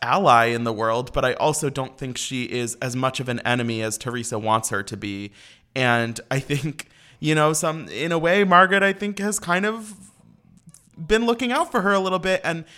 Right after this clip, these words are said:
uh, you know, Teresa is never going to acknowledge that. And I think after the, um, the ropes course and the softball game last week, it really just felt like Teresa kind of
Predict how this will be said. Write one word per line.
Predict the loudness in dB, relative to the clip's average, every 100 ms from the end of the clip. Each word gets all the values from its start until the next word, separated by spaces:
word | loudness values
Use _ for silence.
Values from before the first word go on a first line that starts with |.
| -20 _ _
uh, | -12 -12 -14 -20 _ -8
you | -2
know, | 0 -2 -4 _ _ -8
Teresa | -4 -2 0 2
is | 2
never | 2 2 4 2
going | 0 -4 -4
to | -6
acknowledge | -2 0 2 0 -2
that. | 2 2 2
And | -2
I | -4
think | -6 -6 2
after | 2 2 0 0
the, | 2 2 2 0 0
um, | 0 0 -2 -6 -10 -14 _ _ _ _ -18 -6
the | 0
ropes | 0 0 -2
course | -2 2 2 0
and | -6 -6
the | 0
softball | 2 2 2 0 0
game | -2 -4 -6 -8
last | 2 4 4 2
week, | -6 -8 -8 -20 -20 -10 -6
it | -4
really | 0 0 0
just | -4 -2
felt | -2
like | -2 -8
Teresa | -8 -6 -6 -6
kind | -4 -2 0 0
of | -2 -4